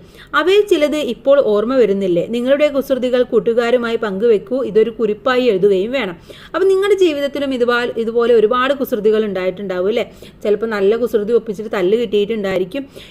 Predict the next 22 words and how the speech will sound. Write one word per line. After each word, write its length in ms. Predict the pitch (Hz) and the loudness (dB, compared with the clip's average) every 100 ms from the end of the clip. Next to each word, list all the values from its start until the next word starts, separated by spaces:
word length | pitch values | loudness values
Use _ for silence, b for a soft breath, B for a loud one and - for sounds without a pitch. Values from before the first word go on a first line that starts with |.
| B | B
Anyway, 280 | 311 381 381 | 0 2 0
എന്തായാലും 480 | 302 311 302 277 269 | 0 -2 0 0 0
നല്ല 220 | 247 269 | 0 0
കുസൃതികളായിരിക്കും. 920 | 269 247 240 247 254 233 202 208 233 | 0 0 2 4 2 2 0 0 -4
അപ്പോൾ 160 | 202 233 | -4 -4
കൂട്ടുകാരുമായിട്ട് 880 | 233 202 220 220 240 240 196 196 214 | 0 2 0 -2 -4 -4 -4 -4 -6
നിങ്ങൾ 200 | 202 202 | -4 -4
അതൊക്കെ 260 | 196 190 | -4 -6
ഒന്ന് 120 | 208 | -6
പങ്കുവെക്കുക. 580 | 240 302 277 233 175 190 - B B B - | -4 -4 0 0 0 -8 -12 B B B -2
കുറിപ്പിനിണങ്ങുന്ന 760 | 339 339 359 392 330 294 294 | 0 2 2 2 2 0 -2
പേര് 320 | 302 269 220 277 | 2 4 4 2
നൽകാനും 520 | 254 202 202 214 302 | -2 -2 -2 -4 -2
മറന്നു 260 | 311 233 | -2 -2
പോകരുത്. 420 | 190 180 170 165 165 B B B B | 0 0 0 -4 -8 B B B B
എല്ലാവരും 480 | 302 339 370 415 403 339 | 0 2 4 4 4 2
എഴുതിയ 260 | 294 294 | 0 0
അനുഭവക്കുറിപ്പുകൾ 800 | 294 214 208 247 254 262 247 240 | -2 -2 0 2 2 0 0 0
ചേർത്ത് 380 | 240 240 190 180 | 2 2 0 0
ഒരു 200 | 233 240 | 2 2
കുസൃതി 440 | 247 233 214 277 330 | 2 -4 -2 -4 -2
പതിപ്പ് 360 | 262 202 226 | 0 0 0